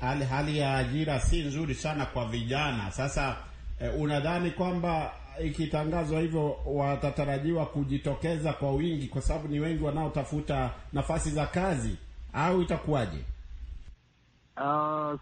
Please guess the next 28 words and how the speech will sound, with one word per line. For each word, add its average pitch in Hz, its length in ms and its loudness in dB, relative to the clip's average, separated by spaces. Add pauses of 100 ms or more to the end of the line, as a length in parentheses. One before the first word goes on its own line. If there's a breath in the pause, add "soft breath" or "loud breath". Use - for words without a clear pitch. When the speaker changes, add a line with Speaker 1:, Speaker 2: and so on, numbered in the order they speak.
Speaker 2:
sidhani 180 580 2
kama 175 360 0
watu 160 380 0
watajitokeza 139 920 -2
kwa 113 240 -8
sababu, 143 760 2 (720)
o, 127 280 0
bado 151 360 2
wanaona 147 360 2
maisha 139 400 0
ya 135 60 0
jeshi 139 360 0
pia 139 280 0
ni 127 320 2
kuteseka, 151 840 -4 (300)
bado 143 500 2
mapambano 135 720 0
iko 131 220 -2
nyingi, 156 520 2 (640)
na 127 120 -2 (520)
watu 151 420 2
wanatafuta 143 640 -2
kazi, 156 600 0
wanatafuta 139 580 -6
maisha, 147 480 -2
familia 139 460 -2
yao 156 400 0
ku-, 143 300 -14